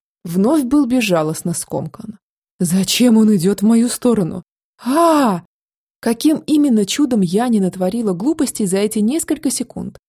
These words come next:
знает разве что весь божественный пантеон разом. Потому что маг хитро усмехнулся,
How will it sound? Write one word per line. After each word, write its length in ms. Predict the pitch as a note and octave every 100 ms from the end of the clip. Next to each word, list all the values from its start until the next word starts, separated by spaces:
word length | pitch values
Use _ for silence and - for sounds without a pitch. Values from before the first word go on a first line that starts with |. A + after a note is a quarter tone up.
| _
знает 480 | G#3 F#3 A#3 F4+ F4
разве 320 | D4+ D4 B3+
что 180 | C4+ -
весь 400 | F#3+ F3 A#3+ D#4
божественный 600 | - A3+ A#3+ A#3+ A#3 A3+
пантеон 460 | A3 F#3 F#3 D#3+ D#3
разом. 440 | - E3+ - G3+ - _ _ _
Потому 300 | - B3+ C4
что 160 | - C#4
маг 240 | D#4 F4
хитро 340 | - D4 D4+ B3+
усмехнулся, 840 | G#3+ - A3 - E3+ D#3 -